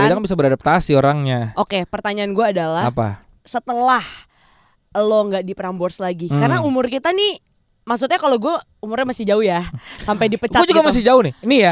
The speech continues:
Speaker 1: Mas
Speaker 2: <laughs>
Speaker 1: Desta aja umurnya sekarang udah empat puluh empat.
Speaker 2: Iya, tapi itu dia Desta, coy.
Speaker 1: Iya sih, gue
Speaker 2: Iya
Speaker 1: siapa
Speaker 2: kan?
Speaker 1: ya?
Speaker 2: <laughs> Nggak, maksud gue kayak, ya anggap
Speaker 1: Iya,
Speaker 2: aja
Speaker 1: pla-, plan
Speaker 2: kayak
Speaker 1: lu, plan lu setelah di Prambors gitu.
Speaker 2: Mm-mm.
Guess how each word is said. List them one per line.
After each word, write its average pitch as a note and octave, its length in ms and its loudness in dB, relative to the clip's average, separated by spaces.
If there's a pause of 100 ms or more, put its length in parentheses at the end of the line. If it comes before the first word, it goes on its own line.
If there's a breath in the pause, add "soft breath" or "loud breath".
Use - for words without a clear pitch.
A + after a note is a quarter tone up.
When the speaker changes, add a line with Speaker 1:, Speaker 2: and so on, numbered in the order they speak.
(140)
Speaker 1:
Mas B3 300 4
Speaker 2:
<laughs> - 20 -4
Speaker 1:
Desta A#3 400 4
aja C#4 180 2
umurnya A3 280 0
sekarang A#3+ 220 0
udah A#3+ 120 4
empat G3+ 200 4
puluh F3+ 220 2
empat. E3 140 -8
Speaker 2:
Iya, D#4+ 160 2
tapi E4 220 2
itu G#4+ 140 2 (100)
dia D#4+ 220 4
Desta, D4 400 4
coy. A3 500 6 (140)
Speaker 1:
Iya B2 200 2
sih, G#2+ 220 -8
gue A2+ 180 -8
Speaker 2:
Iya - 40 -16 (160)
Speaker 1:
siapa F#3+ 80 -2
Speaker 2:
kan? G3+ 240 4
Speaker 1:
ya? G3+ 180 -2 (560 soft breath)
Speaker 2:
<laughs> - 540 -20
Nggak, B3 180 4
maksud B3+ 280 0
gue B3+ 260 4
kayak, B3 400 2 (420)
ya F4 220 2 (140)
anggap C#4 240 0
Speaker 1:
Iya, A3+ 140 6
Speaker 2:
aja B3+ 80 0 (120)
Speaker 1:
pla-, G#3+ 80 -2
plan - 80 -20 (160)
Speaker 2:
kayak A#3+ 240 4
Speaker 1:
lu, A#3 120 4 (100)
plan F3+ 240 -2
lu G3 120 -2
setelah F3 280 -4
di F3 100 -6
Prambors C#3 340 -2
gitu. B2+ 300 -6 (160)
Speaker 2:
Mm-mm. B3 400 -6